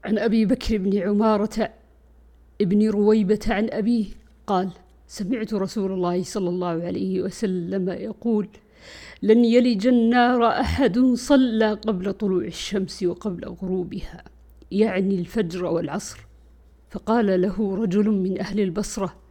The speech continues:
"أنت سمعت هذا من رسول الله صلى الله عليه وسلم؟" قال الرجل: "نعم". قال: "نعم". قال الرجل:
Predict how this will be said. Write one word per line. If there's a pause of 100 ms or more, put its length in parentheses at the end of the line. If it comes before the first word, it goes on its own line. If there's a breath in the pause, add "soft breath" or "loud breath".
(580 loud breath)
"أنت
سمعت
هذا
من
رسول
الله
صلى
الله
عليه
وسلم؟" (680)
قال
الرجل:
"نعم". (440 soft breath)
قال:
"نعم". (460 soft breath)
قال
الرجل: